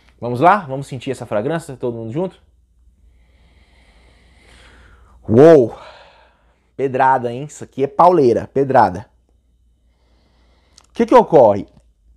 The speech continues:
Quando eu borrifo essa fragrância aqui a primeira vez, e de fato esse perfume aqui é um perfume que segue a tendência de perfumes amadeirados, orientais, vamos dizer assim, né? Especiados, orientais, especiado, amadeirado. Quando eu borrifo essa fragrância, eu sinto a mesma coisa que eu senti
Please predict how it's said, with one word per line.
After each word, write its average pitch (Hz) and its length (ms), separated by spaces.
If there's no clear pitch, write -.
Quando 294 240
eu 320 60
borrifo 220 360
essa 175 160
fragrância 127 500
aqui 117 140
a 110 60
primeira 131 320
vez, 117 340
e 113 80
de 127 140
fato 123 320
esse 113 120
perfume 139 320
aqui 139 200
é 151 40
um 151 60
perfume 120 320
que - 80
segue 110 240
a - 60
tendência 113 500
de 98 140
perfumes 107 360
amadeirados, 180 680
orientais, 151 800
vamos 110 260
dizer 104 300
assim, 104 300
né? 101 300
Especiados, 113 760
orientais, 123 640
especiado, 127 520
amadeirado. 107 480
Quando 247 200
eu 240 60
borrifo 180 340
essa 147 140
fragrância, 123 500
eu 113 40
sinto 139 260
a - 20
mesma 165 280
coisa 135 260
que - 80
eu 127 40
senti 123 520